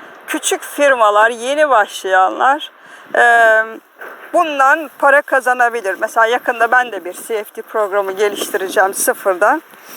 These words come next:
Daha başlamadım ama başlayacağız inşallah. E, mesela onun eğitiminden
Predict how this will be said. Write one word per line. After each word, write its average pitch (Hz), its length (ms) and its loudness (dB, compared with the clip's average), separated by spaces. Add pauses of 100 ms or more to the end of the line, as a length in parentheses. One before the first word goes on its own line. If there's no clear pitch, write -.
(140)
Daha 208 200 2
başlamadım 202 600 -2
ama 185 260 -2
başlayacağız 196 680 -6
inşallah. 208 420 -2 (560)
E, 233 300 4
mesela 240 320 2
onun 285 340 0 (760)
eğitiminden 285 720 0